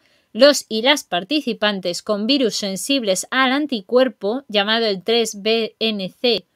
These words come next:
uno uno siete, han podido controlar durante más tiempo el V I H a lo largo de las doce semanas en las que se les ha interrumpido el tratamiento.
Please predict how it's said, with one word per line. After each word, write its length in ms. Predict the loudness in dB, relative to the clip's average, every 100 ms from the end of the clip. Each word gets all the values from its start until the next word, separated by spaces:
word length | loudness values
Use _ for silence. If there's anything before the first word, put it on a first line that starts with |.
| _
uno 280 | -2 0 0
uno 220 | 0 -2
siete, 560 | -2 -2 -2 -2 -6 -8 _ -20 -20 _ _
han 160 | 2 2
podido 420 | 2 2 2 4
controlar 520 | 2 0 0 4 2
durante 400 | 2 -2 -4 -4
más 300 | -2 -2 -2
tiempo 360 | 0 0 2 2
el 140 | 2 2
V 160 | 2
I 80 | 2
H 360 | 2 0 -2 0
a 120 | 0
lo 100 | 0
largo 300 | 0 2 2
de 100 | 2
las 220 | 0 -2
doce 240 | -2 -2 -2
semanas 480 | -2 -2 -2 -2 -4
en 80 |
las 160 | -4 -6
que 100 | -8
se 140 | -6
les 240 | -6 -4 -2
ha 160 | -2 -2
interrumpido 800 | -6 -4 -2 -2 0 2 0 -2
el 140 | -6
tratamiento. 800 | -6 -6 -6 -6 -6 -8 -14 -20